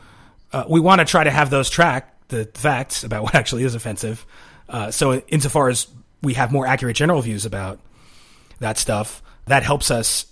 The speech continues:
I think, be better conversational partners and helps us better negotiate with each other when there is a political disagreement.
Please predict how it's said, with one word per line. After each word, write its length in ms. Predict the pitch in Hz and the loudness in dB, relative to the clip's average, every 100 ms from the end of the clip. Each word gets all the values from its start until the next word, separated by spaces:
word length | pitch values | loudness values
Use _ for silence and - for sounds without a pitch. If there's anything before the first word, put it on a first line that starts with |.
| _ 110 | _ -14
I 80 | |
think, 260 | 107 123 107 | -8 -8 -4
be 140 | 127 | -4
better 560 | 101 120 120 113 107 95 - - _ _ _ | -2 0 0 -2 -4 -8 -16 -20 _ _ _
conversational 540 | - 127 151 143 131 | -2 -2 -2 -2 -4
partners 580 | - 104 107 110 95 98 | -6 -6 -6 -8 -8 -8
and 240 | 110 104 - | -6 -8 -6
helps 260 | 139 131 | -6 -4
us 100 | 120 | -6
better 360 | 110 123 123 113 | -4 -2 -2 -2
negotiate 460 | 117 143 139 131 | 0 2 2 0
with 120 | 113 107 | -4 -4
each 120 | - | -4
other 160 | 101 | -4
when 120 | 98 107 | -6 -4
there 120 | 110 | -4
is 100 | 107 | -4
a 40 | |
political 300 | - 110 107 | -6 -6 -6
disagreement. 580 | 101 - 117 98 90 | -8 -6 -6 -6 -8